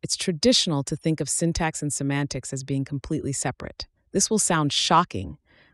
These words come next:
but it may be that they aren't. I think that what you want in your language may be related to how you express it. I was talking recently to Robert Morris, and he pointed out that operator overloading is a bigger win in languages with infix syntax.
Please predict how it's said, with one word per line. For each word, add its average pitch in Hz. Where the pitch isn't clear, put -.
but 160
it -
may 165
be 170
that 147
they 139
aren't. -
I 147
think 196
that 196
what 160
you 151
want 151
in 156
your 147
language 139
may 147
be 143
related 143
to 147
how 143
you 143
express -
it. -
I 143
was 151
talking 196
recently 160
to -
Robert 143
Morris, 139
and 135
he 156
pointed 180
out 147
that -
operator 180
overloading 139
is 139
a 147
bigger 170
win 139
in 139
languages 139
with 135
infix 143
syntax. -